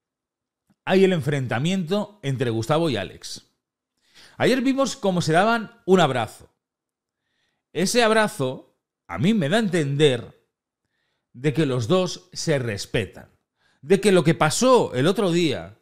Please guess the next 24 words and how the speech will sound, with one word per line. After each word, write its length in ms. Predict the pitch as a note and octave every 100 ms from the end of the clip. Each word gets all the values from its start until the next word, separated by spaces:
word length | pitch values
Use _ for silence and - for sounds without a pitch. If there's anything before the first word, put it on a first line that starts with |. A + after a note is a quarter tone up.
| _ _ _ _ _ _
fue 280 | - G#3+ -
única 420 | A#3+ B3+ F3+ A#2+
y 60 | A2
exclusivamente 1000 | - C3+ C3+ G3+ F#3+ D#3+ C3 B2 - _
un 260 | F#3+ G3+ F3
calentón, 840 | F3+ D3+ B2+ A#2+ A2 C3 F#2+ D#2+ -
que 100 | F#3+
se 100 | F#3
podía 180 | A3+
haber 160 | A3+ G#3+
solucionado, 840 | G3+ A3 G3 G3+ G#3+ A3+ C#3 - _ _ _ _ _ _ _ _ _
¿vale? 380 | F2+ D3 E3+ - _ _
Que 120 | - D#3
la 100 | F#3+
única 440 | C4+ G#3+ F#3 -
persona 580 | D#3 A#2 - G#3 F3+ B2+
que 80 | A#2
allí 240 | B2+ G#3+
entró 540 | D3+ G#2+ G3 A#2 - -
a, 260 | G2 E2+ - A2 F#2+
a 200 | G2 -
crispar 440 | G2+ - - G#3
el 120 | A#2+
ambiente 720 | F#2+ G#2 D3+ C#3 A2 D#2+ D2